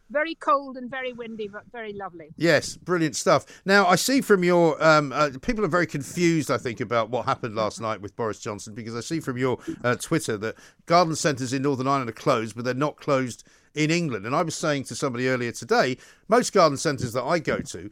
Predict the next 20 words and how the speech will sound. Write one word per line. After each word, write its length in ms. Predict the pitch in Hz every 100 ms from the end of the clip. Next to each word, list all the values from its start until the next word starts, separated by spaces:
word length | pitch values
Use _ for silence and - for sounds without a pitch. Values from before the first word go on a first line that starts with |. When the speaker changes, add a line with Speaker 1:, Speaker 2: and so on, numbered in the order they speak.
| -
Speaker 2:
sell 300 | - - 233
a 80 | 202
great 280 | 170 202 170
many 300 | 147 196 170
things. 540 | - 220 165 90 85
You 60 | 151
know, 120 | 139
it 100 | 156
seems 280 | - 208 160
unfair 420 | 151 135 185 160
that 120 | 131
they're 200 | 127 175
allowed 180 | 160 117
to 80 | -
stay 220 | - 127
open 260 | 101 104 120
when 100 | 131
nobody 260 | 156 151
else 240 | 185 285 -
is. 240 | 98 -